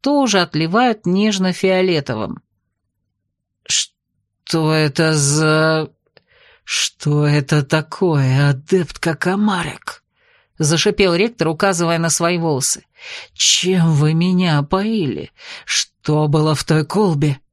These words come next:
«Э... это краситель. Улучшенная формула. Натуральные компоненты.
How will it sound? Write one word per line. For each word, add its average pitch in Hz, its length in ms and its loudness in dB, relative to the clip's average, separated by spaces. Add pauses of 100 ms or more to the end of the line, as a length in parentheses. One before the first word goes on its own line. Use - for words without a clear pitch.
(1000)
«Э... 220 500 0 (680)
это 262 420 0
краситель. 233 840 0 (500)
Улучшенная 202 640 2
формула. 208 560 2 (340)
Натуральные 226 720 2
компоненты. 170 720 -2